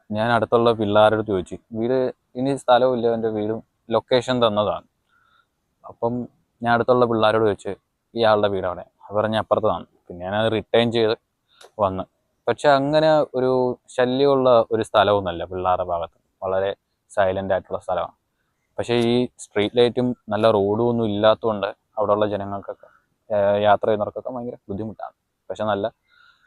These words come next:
ആ, രസമാണ്. അവിടുത്തെ ആ തോട് ഇങ്ങനെ വെട്ടി കയറ്റുന്ന കാണാൻ നല്ല ഭംഗിയാണ്. ഇങ്ങനെ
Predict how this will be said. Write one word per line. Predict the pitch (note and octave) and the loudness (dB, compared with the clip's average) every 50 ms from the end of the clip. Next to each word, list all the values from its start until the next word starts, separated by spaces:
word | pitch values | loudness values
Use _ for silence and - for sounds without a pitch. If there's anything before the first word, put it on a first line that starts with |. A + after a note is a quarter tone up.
| _ _ _ _ - | _ _ _ _ 2
ആ, | B2 B2 B2 A#2+ | 4 6 6 6
രസമാണ്. | A#2+ B2 B2 - B2+ G#2 F2+ - - - - - - - - - _ _ _ _ _ - | 6 4 4 4 0 0 0 -2 -8 -14 -20 -20 -20 -20 -20 -20 _ _ _ _ _ 0
അവിടുത്തെ | A2+ A#2 A#2+ A#2 C3+ C3 | 2 2 4 4 4 4
ആ | B2 - - | 4 4 2
തോട് | A#2+ A2+ A2 A2+ A#2+ B2 B2 B2 B2 | 2 4 4 4 4 6 6 4 4
ഇങ്ങനെ | A#2+ A#2 A#2 A#2 A2 | 4 2 2 2 2
വെട്ടി | G#2 F#2 - - A#2+ | 2 0 0 -2 -2
കയറ്റുന്ന | G#2+ - G#2 F#2+ - G#2 G2+ G#2 G2+ G2+ - - _ _ _ _ G#2 | 0 0 0 0 0 -4 -6 -4 -4 -6 -6 -8 _ _ _ _ -2
കാണാൻ | G2+ G2+ G2 G2 G2+ | 0 0 0 -2 -2
നല്ല | G2+ F#2+ F#2 G2 F#2+ | -2 -2 -2 -2 -4
ഭംഗിയാണ്. | F2+ F#2 F#2 F2+ F#2 F2+ F2+ F2+ F#2 | -4 -6 -8 -8 -8 -8 -8 -8 -8
ഇങ്ങനെ | F#2 F#2 F2+ F#2 | -8 -6 -6 -6